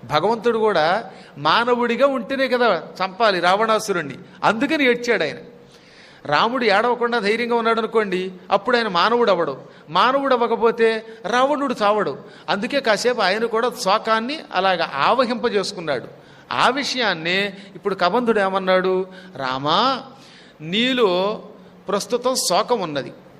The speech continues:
శోకం నుంచి బయటపడాలంటే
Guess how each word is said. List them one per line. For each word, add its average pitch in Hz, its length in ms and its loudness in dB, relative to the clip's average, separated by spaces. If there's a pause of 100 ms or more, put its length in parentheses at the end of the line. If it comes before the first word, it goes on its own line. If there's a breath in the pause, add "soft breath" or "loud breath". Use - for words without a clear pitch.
(800)
శోకం 226 420 0
నుంచి 247 240 -4
బయటపడాలంటే 180 1080 0